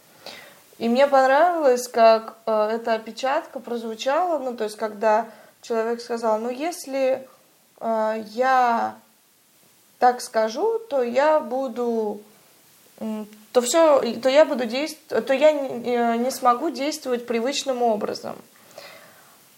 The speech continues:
А, и для меня как раз это стало вот такой формулировкой,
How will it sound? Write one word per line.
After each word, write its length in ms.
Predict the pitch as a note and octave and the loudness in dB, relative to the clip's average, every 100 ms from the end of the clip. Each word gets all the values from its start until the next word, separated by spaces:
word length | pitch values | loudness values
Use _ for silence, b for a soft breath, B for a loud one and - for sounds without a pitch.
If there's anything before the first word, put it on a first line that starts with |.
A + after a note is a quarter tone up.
| - | -14
А, 800 | G3+ G3+ G3 G3 G3 G3+ - - - - _ - - _ _ _ _ _ _ _ _ - | -8 -6 -6 -8 -8 -8 -10 -10 -14 -20 _ -20 -20 _ _ _ _ _ _ _ _ -6
и 640 | B3 B3+ C4 C4 C4 - - | -4 -2 -2 -4 -6 -8 -10
для 240 | G#3+ A#3+ | -2 -2
меня 320 | B3 C4+ G4+ | 2 4 4
как 140 | F#4 C4+ | 2 4
раз 240 | C4 C4+ | 4 2
это 160 | C4 B3 | -2 -2
стало 420 | - C4 C#4+ C4 | 4 6 8 6
вот 220 | A#3 A3+ | 4 0
такой 260 | A3 B3 A#3+ | 0 2 0
формулировкой, 1040 | A#3 A3+ A3+ B3 D4 G4+ - C4+ A3+ | 0 0 2 4 4 2 2 2 2